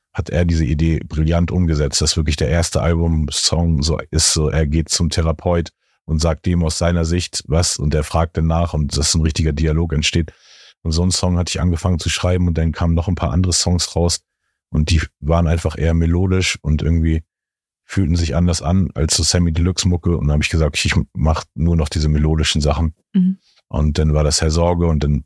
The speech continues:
Speaker 1: war ich eben zu der Zeit auch mit einer Person zusammen, die sehr so Stylistin auch war und sehr fashion-affin und alleine, weißt du, aus ihrem privaten Fundus sozusagen konnte ich mir schon so diese Grundsilhouette da easy zusammenbauen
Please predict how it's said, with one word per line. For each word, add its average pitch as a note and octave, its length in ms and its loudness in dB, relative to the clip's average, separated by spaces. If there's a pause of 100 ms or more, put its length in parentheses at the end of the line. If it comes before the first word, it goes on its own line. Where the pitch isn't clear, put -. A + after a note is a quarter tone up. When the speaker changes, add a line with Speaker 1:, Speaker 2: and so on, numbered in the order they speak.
(260)
Speaker 1:
war D2+ 120 0
ich D2+ 120 0
eben D#2+ 140 2
zu - 120 -4
der D#2 100 2
Zeit D#2+ 260 0
auch D2 140 -4
mit F2 100 2
einer E2 100 2
Person E2+ 340 2
zusammen, E2 380 2
die D#2+ 100 2
sehr D2+ 360 0
so D#2 140 0
Stylistin E2+ 600 0
auch D#2+ 200 -2
war E2 160 2
und D#2+ 140 2
sehr D#2 300 0 (500)
fashion-affin F2+ 800 0
und D#2+ 120 -2
alleine, D#2+ 400 0
weißt F2+ 200 -2
du, F#2+ 40 0
aus D#2 200 -2
ihrem E2 340 0 (220)
privaten F2 420 0
Fundus G2 420 -2
sozusagen E2 500 0
konnte E2+ 220 -2
ich - 80 -6
mir F2 120 0
schon F2 160 0
so D#2+ 80 0
diese D#2+ 220 0
Grundsilhouette E2+ 680 0
da D#2 120 0
easy E2 300 0
zusammenbauen E2+ 680 0